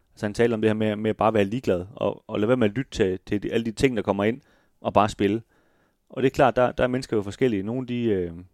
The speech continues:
de, de er ligeglade, kan man sige, og, og spiller bare, og andre, de lader sig gå på af det. Og, og det. Og den sidste slags skal han ikke rigtig bruge til noget, fordi at,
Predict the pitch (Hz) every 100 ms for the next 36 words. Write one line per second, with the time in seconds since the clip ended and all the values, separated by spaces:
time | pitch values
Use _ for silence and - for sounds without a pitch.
0 | _ - 113 107 - 120 117 143 117 113
1 | 107 98 113 107 95 - - 143 117 107
2 | 110 98 113 107 110 107 - 110 104 120
3 | 98 92 _ _ _ _ _ _ - 110
4 | - - 104 - 110 113 - 135 - 101
5 | 107 - 110 110 120 117 107 113 113 98
6 | 98 101 101 101 - -